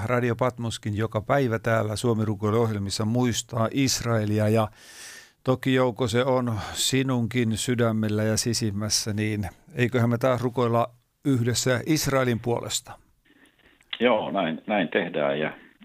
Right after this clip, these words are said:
Speaker 2: todella tärkeä aihe, vaikka Israel on joka päivä, niin kuin sanoit,
Speaker 1: Joo.
Speaker 2: tärkeä aihe, mutta, mutta nyt erityisesti taas, kun siellä on leimahtanut nämä vihan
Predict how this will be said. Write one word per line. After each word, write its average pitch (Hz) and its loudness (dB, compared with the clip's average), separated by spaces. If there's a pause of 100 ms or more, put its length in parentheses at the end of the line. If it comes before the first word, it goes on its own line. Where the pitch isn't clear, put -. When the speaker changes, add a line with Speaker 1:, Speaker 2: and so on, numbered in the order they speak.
Speaker 2:
todella 82 -2
tärkeä - -2 (1400)
aihe, 85 2
vaikka 78 -4
Israel 80 -2
on 85 -4
joka 82 0
päivä, 76 -2
niin 76 -6
kuin 80 -10
sanoit, 78 -4 (460)
Speaker 1:
Joo. 107 0
Speaker 2:
tärkeä 80 0
aihe, 80 -2
mutta, - -6 (400)
mutta 85 -2
nyt 87 -2
erityisesti - -2
taas, 92 0
kun 80 -6
siellä 78 -2
on 71 -2
leimahtanut 80 -2
nämä 71 -2 (1040)
vihan 101 2